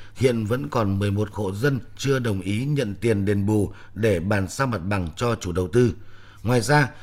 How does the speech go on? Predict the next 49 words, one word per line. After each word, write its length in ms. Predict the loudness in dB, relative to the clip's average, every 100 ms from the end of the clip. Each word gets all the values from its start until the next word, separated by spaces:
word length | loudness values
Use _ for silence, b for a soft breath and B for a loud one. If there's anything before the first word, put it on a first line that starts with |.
| B B
do 260 | 4 4
thiếu 280 | 4 0 -2 0
vốn 260 | 2 0 -2 B B
nên 220 | 2 4
một 180 | 4 2
số 160 | 0 -2
hạng 240 | -2 0
mục 160 | 0 0 -4
công 220 | -2 0 2
việc 260 | 0 0 B B B 2
chưa 120 | 4
thể 220 | 6 4
triển 240 | 4 -2
khai 240 | -2 -2 -2
thi 140 | -2
công. 240 | 4 4 4 B B B
Thời 120 | 0 2
gian 180 | 2 2
tới, 220 | 4 4 2
các 120 | 0
địa 180 | 2 0
phương 320 | 0 2 2 B B
và 240 | -2 0 0
chủ 160 | -2
đầu 140 | -2 0
tư 300 | 4 6 4 B B B
sẽ 180 | -6
tiếp 140 | -2 -2 -2
tục 140 | -2
tăng 140 | 0 -2 0
cường 240 | 0 2
công 260 | -2 -4 -2
tác 220 | -2 0
tuyên 140 | -4 2
truyền, 260 | 2 2
vận 180 | 0 0
động 180 | 0 0
nhân 160 | 0
dân 200 | 2 2 0 B B
sớm 400 | 0 2 2 0
bàn 180 | -2 0
giao 140 | 0
mặt 140 | 0 -2
bằng 220 | -2 -2 -4
để 180 | -4 -4
thi 140 | -4 -2
công 220 | -2 -2
dự 140 | -4
án. 220 | -4 -4